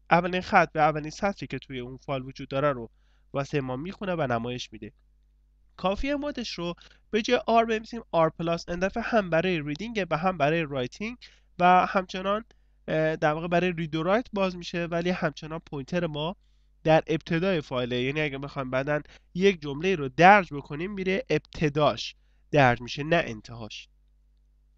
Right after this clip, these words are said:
اگر که W بزنیم، فقط برای رایتینگ، اه،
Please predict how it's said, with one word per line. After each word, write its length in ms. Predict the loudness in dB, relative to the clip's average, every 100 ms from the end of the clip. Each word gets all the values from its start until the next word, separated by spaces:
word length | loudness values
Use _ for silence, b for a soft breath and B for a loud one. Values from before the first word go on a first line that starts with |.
| _ b b b
اگر 280 | 2 4 4
که 120 | 2
W 500 | 4 6 6 2 -6
بزنیم، 420 | -6 -6 -6 -6 -8
فقط 400 | -4 0 0 2
برای 360 | 0 0 -4 -4
رایتینگ، 680 | -4 -4 -8 -6 0 0 0 _ _ _ -4
اه، 280 | 0 2